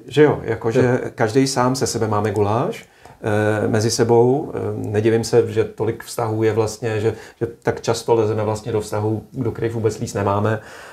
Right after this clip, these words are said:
Speaker 1: Eh, tak často vlastně si najdeme práci, do kterých vůbec jsme neměli chodit, je to vlastně očividný.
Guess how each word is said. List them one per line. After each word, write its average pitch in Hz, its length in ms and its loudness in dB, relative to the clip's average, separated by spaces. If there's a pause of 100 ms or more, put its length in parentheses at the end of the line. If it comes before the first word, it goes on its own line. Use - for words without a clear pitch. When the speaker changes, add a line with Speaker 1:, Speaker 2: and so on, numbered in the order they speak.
(160)
Speaker 1:
Eh, 104 340 -4
tak - 160 -4
často 117 380 0
vlastně 107 260 -2
si 110 140 -2
najdeme 107 300 0
práci, 107 460 -2
do 107 100 -2
kterých 107 240 -4
vůbec 104 240 0
jsme - 240 -6
neměli 110 260 0
chodit, 104 320 -2
je 110 60 -2
to 104 100 0
vlastně 104 220 -2
očividný. 113 600 -2